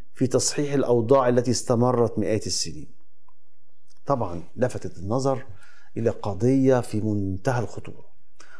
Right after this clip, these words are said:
طبعًا احنا عارفين أن القضاة اللي موجودين في المحاكم هم إما خريجين كليات الحقوق الموجودة في الجامعات المصرية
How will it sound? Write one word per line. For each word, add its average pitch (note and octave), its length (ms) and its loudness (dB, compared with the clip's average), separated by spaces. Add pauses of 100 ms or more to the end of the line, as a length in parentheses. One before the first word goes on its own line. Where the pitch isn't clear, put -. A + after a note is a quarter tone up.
(140)
طبعًا D#3+ 240 4
احنا B2 180 2
عارفين B2 680 0
أن A2+ 280 0
القضاة G#2+ 1160 2 (800)
اللي A#2+ 180 4
موجودين A2 320 4
في B2+ 100 -2
المحاكم C3 640 -2
هم D3 180 2
إما C#3+ 320 2
خريجين G#2+ 480 0
كليات A#2+ 300 2
الحقوق C#3 640 -2 (500)
الموجودة A2+ 720 4
في A2+ 400 -2
الجامعات G#2+ 560 0
المصرية D#3+ 680 2